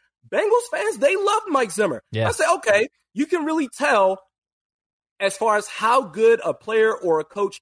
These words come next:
Speaker 1: is based on how the fans react once that player or coach leaves." And they say,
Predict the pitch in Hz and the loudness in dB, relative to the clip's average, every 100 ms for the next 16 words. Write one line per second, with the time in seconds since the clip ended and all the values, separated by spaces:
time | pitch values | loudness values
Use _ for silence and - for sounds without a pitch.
0 | - 202 185 131 165 185 180 - 175 170 | -6 -4 -4 -4 -4 -4 -6 -8 -8 -4
1 | 170 165 147 - 180 180 170 147 131 147 | -2 -2 -4 -8 -6 -4 -4 -8 -10 -8
2 | 139 185 156 - 117 165 165 165 160 - | -2 -2 -2 -8 -4 -2 0 0 -2 -4
3 | 175 165 156 147 180 165 - 127 202 285 | -4 -2 -2 -4 -4 -8 -8 -8 -6 -6
4 | 339 _ _ - 240 247 311 370 - 220 | -8 _ _ -8 -4 0 2 0 -2 -2